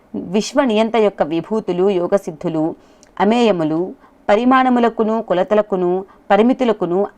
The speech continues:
అందని విషయము. శ్రీ పళనిస్వామి వివరణముతో, వివరణములతో నా మనస్సు ఆనంద కందలితమైనది.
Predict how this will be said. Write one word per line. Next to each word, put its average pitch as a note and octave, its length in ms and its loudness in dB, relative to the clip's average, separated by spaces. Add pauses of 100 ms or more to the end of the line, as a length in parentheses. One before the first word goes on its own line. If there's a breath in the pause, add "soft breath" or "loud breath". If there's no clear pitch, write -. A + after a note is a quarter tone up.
అందని A3+ 320 2
విషయము. C#3+ 520 -4 (340 soft breath)
శ్రీ C4 160 -2
పళనిస్వామి G#3+ 680 0
వివరణముతో, E3+ 760 -2
వివరణములతో E3+ 800 0 (260 soft breath)
నా G3 160 2
మనస్సు E3 640 -4 (280 loud breath)
ఆనంద A#3 400 4
కందలితమైనది. E3+ 1040 -4